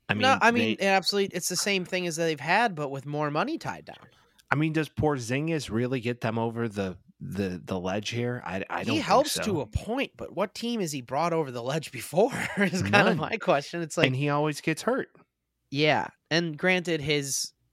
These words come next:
Speaker 2: he had his probably best career year last year with the Wizards, who weren't competing, so that has something to say too. What happens when he gets to crunch time? But now you got three guys with the majority of your cap money tied up. They're obviously in the luxury tax.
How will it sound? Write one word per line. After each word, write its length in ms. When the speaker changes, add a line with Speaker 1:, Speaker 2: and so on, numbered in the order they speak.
Speaker 2:
he 320
had 200
his 240
probably 400
best 380
career 400
year 340
last 400
year 220
with 160
the 80
Wizards, 540
who 180
weren't 300
competing, 560
so 200
that 140
has 200
something 200
to 60
say 220
too. 320
What 120
happens 260
when 100
he 60
gets 160
to 80
crunch 320
time? 260
But 120
now 160
you 140
got 220
three 280
guys 400
with 100
the 60
majority 520
of 80
your 100
cap 360
money 200
tied 300
up. 180
They're 180
obviously 400
in 80
the 80
luxury 420
tax. 500